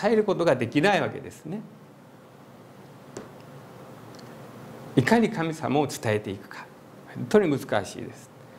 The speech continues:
私が一番伝道された時に、私はもう共産主義バリバリでしたから、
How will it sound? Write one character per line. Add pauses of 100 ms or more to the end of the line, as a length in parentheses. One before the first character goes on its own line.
(300)
私
が
一
番
伝
道
さ
れ
た
時
に、 (560)
私
は
も
う
共
産
主
義
バ
リ
バ
リ
で
し
た
か
ら、